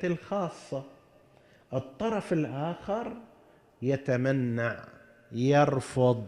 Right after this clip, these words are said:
لا يقبل، لا يسخو، رجل أو امرأة. طيب، وهذا أمر منهي عنه، لا سيما بالنسبة إلى المرأة. الوجه في أن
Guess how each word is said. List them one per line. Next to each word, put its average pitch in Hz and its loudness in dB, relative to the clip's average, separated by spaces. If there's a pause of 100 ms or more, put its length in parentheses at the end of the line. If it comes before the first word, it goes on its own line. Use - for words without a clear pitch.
(280)
لا 135 4
يقبل، 135 2 (380)
لا 147 4
يسخو، 156 0 (800)
رجل 220 4
أو 226 6
امرأة. 226 2 (480)
طيب، 151 4 (1300)
وهذا 143 2
أمر 220 0
منهي 180 0 (220)
عنه، 151 -2
لا 131 0
سيما 233 2
بالنسبة 151 0
إلى 117 -4
المرأة. 98 -6 (1500)
الوجه 190 8
في 190 0
أن 165 0